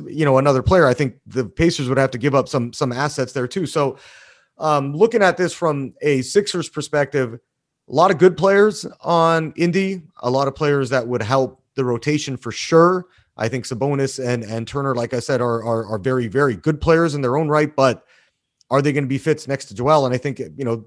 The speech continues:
the, that question has already been answered when we've seen some of the previous partners, um, the Sixers have tried lining up to Joel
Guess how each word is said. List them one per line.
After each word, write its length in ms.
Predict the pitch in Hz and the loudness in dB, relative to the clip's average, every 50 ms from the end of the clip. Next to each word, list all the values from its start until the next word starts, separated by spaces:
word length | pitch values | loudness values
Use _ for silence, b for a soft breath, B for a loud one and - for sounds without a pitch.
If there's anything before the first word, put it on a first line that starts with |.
| _ - | _ -14
the, 260 | 117 110 98 113 104 _ _ _ _ _ _ _ _ _ _ | -14 -10 -10 -12 -12 _ _ _ _ _ _ _ _ _ _
that 160 | - 143 143 - | -2 -2 -2 0
question 300 | - 151 135 - 139 135 | 0 0 0 0 -4 -4
has 120 | 127 110 | -4 -2
already 280 | 139 135 135 143 139 127 | -2 0 0 0 0 0
been 140 | 120 135 | -2 -2
answered 320 | 127 139 165 - - 113 98 | -2 -2 -4 -4 -6 -10 -8
when 120 | 104 117 | -8 -8
we've 100 | 117 117 | -8 -8
seen 200 | - - 131 127 | -8 -8 -8 -6
some 140 | - 143 127 | -6 -6 -6
of 60 | 120 | -6
the 60 | 120 | -6
previous 380 | 117 - 143 131 120 123 123 120 | -6 -4 -4 -4 -2 -2 -4 -2
partners, 500 | - 147 147 156 123 127 120 110 - b b b b b b b b b - | 0 -2 -2 -2 -2 -6 -8 -8 -10 b b b b b b b b b -2
um, 260 | 123 120 113 113 110 | 0 2 2 2 0
the 80 | 110 123 | -2 -2
Sixers 320 | - 151 - - 135 117 | -4 -4 -4 -4 -6 -6
have 100 | 127 - | -6 -6
tried 480 | - - 147 151 147 139 131 120 104 117 | -2 0 2 4 4 4 2 0 -2 -2
lining 320 | 120 127 131 131 131 139 | -2 0 0 0 0 -2
up 120 | 151 151 | -4 -4
to 80 | 139 135 | -4 -8
Joel 480 | 101 123 120 120 117 117 113 104 - | -6 -4 -2 0 0 0 -2 -4 -6